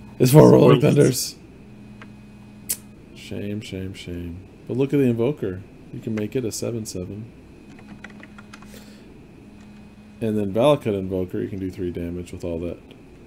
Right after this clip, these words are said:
Speaker 1: mana. Although, that's gonna take some time. <laughs> Eldrazi,
Speaker 2: This sounds like Black Green
Speaker 1: devastating.
Speaker 2: Control would eat, eat this deck alive, and it did.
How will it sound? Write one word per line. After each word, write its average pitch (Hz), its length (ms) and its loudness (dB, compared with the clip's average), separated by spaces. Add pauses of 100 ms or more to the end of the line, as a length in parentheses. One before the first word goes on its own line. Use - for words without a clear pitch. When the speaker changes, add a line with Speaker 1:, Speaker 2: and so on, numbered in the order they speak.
(120)
Speaker 1:
mana. 92 520 -6 (380)
Although, 101 440 -4 (1700)
that's - 180 -6
gonna 113 140 2
take 98 240 -2
some 82 140 -10
time. 80 520 -8 (500)
<laughs> - 500 -20
Eldrazi, 113 260 0
Speaker 2:
This 117 220 8
sounds 143 280 2
like 131 360 -2
Black 131 200 4
Green 107 80 -6
Speaker 1:
devastating. 123 260 -2
Speaker 2:
Control 131 420 2
would 113 200 -6
eat, 110 200 -6 (120)
eat 123 200 -6
this 101 180 -6
deck - 300 -4
alive, 104 540 0 (200)
and 110 220 -10 (100)
it - 100 -18
did. 104 340 -6